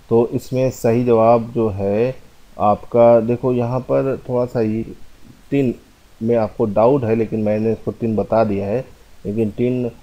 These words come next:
पे भी मुझे डाउट clear नहीं है, लेकिन ये है कि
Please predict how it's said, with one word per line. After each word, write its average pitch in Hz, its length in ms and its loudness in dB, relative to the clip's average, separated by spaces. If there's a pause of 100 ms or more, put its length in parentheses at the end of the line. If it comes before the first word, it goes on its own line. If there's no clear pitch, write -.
(420)
पे 110 120 2
भी 110 100 -2
मुझे 104 300 -2
डाउट 110 300 2
clear 107 400 0
नहीं 101 280 -4
है, 120 180 -4
लेकिन 107 280 -4
ये 98 120 -6
है 107 80 -10
कि 127 300 -6